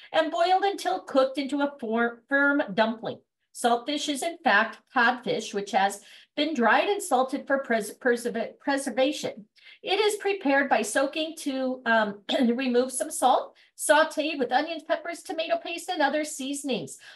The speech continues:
Also a common Sunday breakfast food item paired with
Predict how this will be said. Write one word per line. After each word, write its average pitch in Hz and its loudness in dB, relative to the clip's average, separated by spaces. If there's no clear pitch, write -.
Also 269 4
a 302 0
common 294 0
Sunday 277 0
breakfast 254 0
food 240 -2
item 226 2
paired 247 0
with 208 -4